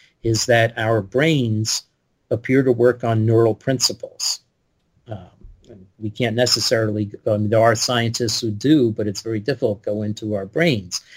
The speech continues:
and say, "What about this cell in our brain is making us prefer to play knight F six check for a sacrifice instead of playing the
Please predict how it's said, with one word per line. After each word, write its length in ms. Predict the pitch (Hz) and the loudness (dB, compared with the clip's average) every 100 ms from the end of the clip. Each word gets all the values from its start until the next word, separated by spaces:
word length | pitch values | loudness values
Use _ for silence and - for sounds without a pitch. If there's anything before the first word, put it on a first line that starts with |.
| - - | -14 -8
and 120 | 110 | -4
say, 280 | - 110 101 | 0 0 2
"What 240 | 104 127 | 2 2
about 360 | 110 117 113 123 | 4 2 0 0
this 160 | 120 | -2
cell 360 | - 127 117 110 | 0 2 2 2
in 140 | 107 | -2
our 160 | 101 101 | -4 -6
brain 440 | 143 143 110 101 - _ - | -4 -4 -4 -6 -12 _ -6
is 180 | 120 107 | -6 -2
making 360 | 113 110 110 110 | 0 0 0 0
us 200 | 107 - | 0 -2
prefer 520 | - - 117 113 104 | -6 -4 0 0 0
to 80 | 95 | -4
play 300 | - 104 98 | -4 -4 -2
knight 280 | 107 107 | -4 -2
F 160 | 101 98 | -4 -6
six 380 | - 107 - - | -4 -6 -6 -6
check 280 | - 104 _ | -4 -6 _
for 240 | - 104 | -8 -8
a 60 | 98 | -4
sacrifice 840 | - 127 123 - 95 85 - - | -4 -4 -6 -10 -10 -12 -12 -12
instead 380 | 90 - 110 98 | -8 -6 -4 -6
of 160 | 107 | -8
playing 340 | - 104 95 95 | -6 -6 -4 -10
the 140 | 92 | -12